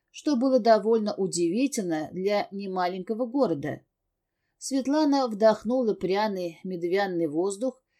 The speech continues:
собралась силами и зашагала навстречу Сергею. «Привет!»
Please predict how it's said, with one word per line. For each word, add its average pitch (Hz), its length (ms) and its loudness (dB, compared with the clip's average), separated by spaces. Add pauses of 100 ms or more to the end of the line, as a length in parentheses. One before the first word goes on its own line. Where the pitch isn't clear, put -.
(140)
собралась 226 640 2
силами 233 640 0
и 294 320 -2
зашагала 208 680 -2
навстречу 175 580 -4
Сергею. 147 640 -4 (800)
«Привет!» 269 480 4